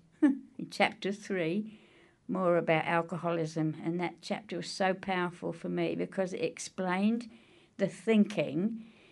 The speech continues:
that went on before I picked up the drink. You know, I'm sort of sober-ish, um, haven't had a drink yet, and I, and something in my head says, "Go on, <laughs> have a drink. You know, you'll feel so much better." Knowing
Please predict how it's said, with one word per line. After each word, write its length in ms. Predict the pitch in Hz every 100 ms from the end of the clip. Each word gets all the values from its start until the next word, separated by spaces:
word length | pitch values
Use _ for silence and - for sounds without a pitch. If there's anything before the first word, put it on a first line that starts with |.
| - _ _ -
that 160 | 190
went 220 | 185 196
on 440 | 185 147 131 196 214
before 640 | 190 - - 226 170 151 170
I 80 | 180
picked 360 | - 175 - 160
up 180 | 156
the 80 | 185
drink. 400 | 185 277 220 - - _ _
You 80 | 214
know, 60 |
I'm 80 | 170
sort 180 | 170 -
of 60 | -
sober-ish, 840 | - 220 180 123 - 151 196 - - - - _
um, 340 | - 175 165 160
haven't 180 | 180 -
had 120 | 247
a 80 | 165
drink 280 | 143 139 -
yet, 360 | 156 240 - - _ _ -
and 160 | 156 151
I, 160 | 160 - _
and 180 | 165 156
something 300 | 226 - 214
in 120 | 202
my 120 | 180
head 260 | 170 180 175
says, 340 | - 170 160 - - _ _ _ _ _
"Go 160 | - 269
on, 360 | 147 185 247 - - -
<laughs> 300 | 320 - -
have 160 | 254 262
a 80 |
drink. 540 | 277 247 262 254 - - - - - -
You 180 | -
know, 20 | 190
you'll 200 | 226 226
feel 320 | - 294 269
so 220 | 269 240
much 320 | 269 220 -
better." 340 | - 262 214 214 - - - _ _
Knowing 640 | 269 330 349 170 147 220